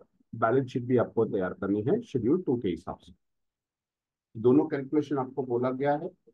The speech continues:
profit and loss account और बैलेंस शीट, तो दोनों calculation कर लेते हैं। सबसे पहले हमारा पूरा trial balance हमारे पास है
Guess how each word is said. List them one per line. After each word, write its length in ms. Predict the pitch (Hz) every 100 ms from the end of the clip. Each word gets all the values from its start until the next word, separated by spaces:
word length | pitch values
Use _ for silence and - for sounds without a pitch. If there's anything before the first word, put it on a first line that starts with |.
| _ _ _ _ 123
profit 220 | 120 127
and 160 | 139
loss 240 | 139 139 147
account 280 | 160 180 190 -
और 160 | 180
बैलेंस 320 | 190 98 90
शीट, 180 | - - _ _ _ _ _
तो 60 | 90
दोनों 240 | 107 123
calculation 500 | 123 120 131 123 127
कर 120 | 120
लेते 240 | 113 113 175
हैं। 140 | 185 - _ _ _ _
सबसे 240 | 160 143 190
पहले 260 | 180 175
हमारा 340 | 160 147 139 143
पूरा 300 | - 127 135
trial 280 | 131 110
balance 320 | 104 107 120 123
हमारे 220 | 101 101
पास 300 | 101 98 95
है 60 | 214